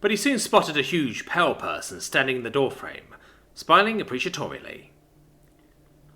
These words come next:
Well done, my son. You have proven your worth, Mortarion said,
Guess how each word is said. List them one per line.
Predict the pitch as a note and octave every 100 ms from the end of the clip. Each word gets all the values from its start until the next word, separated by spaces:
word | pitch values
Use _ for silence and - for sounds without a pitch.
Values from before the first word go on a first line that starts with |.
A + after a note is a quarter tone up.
| _ _
Well | D3+ D#3 C#3 - -
done, | - - - - -
my | - -
son. | - - - - - - - - - - - - _ _ -
You | C#2+ D#2 D#2 C#2+
have | - D2 -
proven | - F#2 E2
your | D#2+ D#2
worth, | E2 F2+ E2 D2 - - - - - - -
Mortarion | G#2+ - E2 D2+ D2
said, | - D2+ D2+